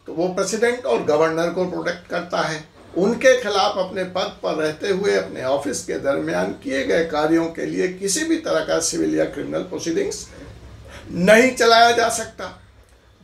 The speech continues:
बाकी के लिए हम equality before law के कानून पे आ जाते हैं, जहां संविधान कहता है कानून की नज़र में सब बराबर हैं। तो अगर सब बराबर हैं तो सीएम भी बराबर हैं, पीएम भी बराबर हैं। मैं आपको बता दूं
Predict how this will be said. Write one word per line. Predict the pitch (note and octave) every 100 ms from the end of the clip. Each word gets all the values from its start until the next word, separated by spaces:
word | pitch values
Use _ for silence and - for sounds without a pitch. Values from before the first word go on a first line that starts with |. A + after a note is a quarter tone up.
| A2
बाकी | F#3 A#3 B3 D4
के | - F4+
लिए | F4+ F4+ E4
हम | - -
equality | A#3 D4 A#3 A#3 A#3+
before | G#3 F#3+ E3+ D#3+
law | F#3 A#3
के | A#3 B3
कानून | A#3+ G#3+ A#3 B3
पे | B3
आ | A#3 A3+
जाते | C4+ A3+ A#3+
हैं, | A3+ A3+ - -
जहां | C3+ E3
संविधान | F#3 F3 F3+ F#3 A3
कहता | G3 G3 A#3
है | A3+ A#3
कानून | G3 F3 F#3 F3+
की |
नज़र | D#3+ C#3+
में | C#3 C3+
सब | - -
बराबर | - C#3 A#3 B3+ A#3
हैं। | A3 - _ _ _
तो | D3
अगर | D#3+ G3
सब | - G#3+
बराबर | A3+ F3+ E3 E3+ F3 D#3+
हैं | C#3+ -
तो | D3+
सीएम | - C#3+ C#3+ F3 F3
भी | G3+
बराबर | F#3 F#3+ F#3+ G#3 G3
हैं, | F3+ F3
पीएम | F#3 D#3 D#3+
भी | E3
बराबर | F3 E3 E3 E3 D#3+
हैं। | D#3+ - _ -
मैं | D#3+
आपको | E3+ F3 - A#2+
बता | A#2+ D3+ F3+ G#3
दूं | A3+ C4